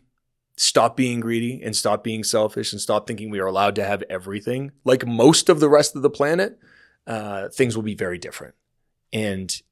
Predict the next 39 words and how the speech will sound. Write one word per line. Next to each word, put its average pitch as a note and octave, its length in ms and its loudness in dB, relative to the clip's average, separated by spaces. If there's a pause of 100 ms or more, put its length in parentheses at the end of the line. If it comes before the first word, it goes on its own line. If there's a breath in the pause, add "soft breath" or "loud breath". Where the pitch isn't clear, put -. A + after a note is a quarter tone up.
(200)
I, A2+ 160 0
my G2+ 180 -4
hope D3 320 2
is D#3 200 4
that A#2 100 2
it F#2+ 100 -8
doesn't A2 300 -4
just - 280 2
have C#3 180 2
to D3 80 -2
go D3 120 8
that C3+ 180 6
way, C#3+ 160 4
that G#2+ 140 2
it G#2+ 40 2
also G#2 200 0
comes G#2 220 -6
from G2+ 160 -12
pressure G#2 340 -4
from G2 180 -14
folks G#2 280 -4
like F#2+ 160 -10
me C3+ 320 -6 (260 soft breath)
and G#2 120 -2
our G#2+ 160 2
organizations C3 760 0
that G#2+ 120 -8
say G#2 200 0
there's A#2 240 4
a A2 60 4
better F#2+ 400 -2
way G2+ 420 -2 (320 soft breath)
for A#2 100 -4
you A2+ 160 0
to A#2 120 -2
make G2+ 240 0
more F#2+ 200 -2
money A2 480 -2 (640)
also D3+ 600 4